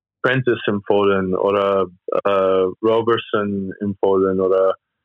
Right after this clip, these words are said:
ähm, Eddie Edigan war, äh, und, aber das ist am Ende Jo-, der Entscheidung von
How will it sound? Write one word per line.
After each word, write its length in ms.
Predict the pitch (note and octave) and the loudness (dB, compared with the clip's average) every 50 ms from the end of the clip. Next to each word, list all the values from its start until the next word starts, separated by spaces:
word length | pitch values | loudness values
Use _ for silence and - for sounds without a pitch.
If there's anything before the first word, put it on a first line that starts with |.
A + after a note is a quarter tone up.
| _ _ _ _ _ _ _ _ _ | _ _ _ _ _ _ _ _ _
ähm, 540 | F#2+ F#2+ F#2+ F#2 F#2 F#2 F#2 F#2 F2+ F2+ F2+ - | 0 0 2 2 2 0 0 0 -2 -4 -2 -2
Eddie 300 | - A2+ A2 A2+ A#2 - | -2 -2 0 0 0 0
Edigan 680 | A2 A#2 B2 A#2+ A2 A2+ A2 G#2+ G#2 G2+ G2 F#2+ - - _ _ _ _ _ _ _ _ _ _ _ _ _ _ | 0 0 0 -2 0 -2 -2 -2 -4 -4 -6 -6 -8 -12 _ _ _ _ _ _ _ _ _ _ _ _ _ _
war, 640 | G#2 G#2+ G2 G2+ F#2+ F#2+ G2 F#2+ F#2 F#2 F#2 F#2 - - | -14 -8 -2 0 0 2 2 2 2 2 2 0 0 0
äh, 220 | - A#2 G#2+ - - - G1+ G1+ G1+ G1+ G1+ G1+ - - - - - - _ _ _ | -2 0 0 -2 -2 -4 -6 -6 -6 -6 -8 -8 -8 -8 -8 -10 -10 -12 _ _ _
und, 260 | - A#2 G#2+ G2+ F#2 - | -2 -2 -2 -2 -2 -2
aber 200 | - C3 C3 C3 | 0 0 2 2
das 160 | C3 C3+ C3+ - | 2 0 0 0
ist 200 | - B2+ A2+ - - - _ _ _ _ _ _ _ _ | 0 -2 -2 -2 -6 -16 _ _ _ _ _ _ _ _
am 140 | B2 A#2+ A#2+ | -2 -2 0
Ende 340 | B2+ C3 D3 D#3 D#3 D#3 C#3+ C3+ | 0 0 0 0 0 0 0 0
Jo-, 220 | - B2+ A#2+ C3 - - A2+ | 0 0 0 0 0 0 0
der 260 | A#2 A#2+ A#2 A2 - | 0 2 2 0 -2
Entscheidung 640 | A#2 A2+ G#2+ - - A#2 A#2+ A#2+ A#2+ A#2+ A#2 A2+ - _ | -4 -6 -4 -4 -2 0 0 0 -2 -2 -4 -6 -6 _
von 200 | A2+ G#2 G2+ | -6 -6 -6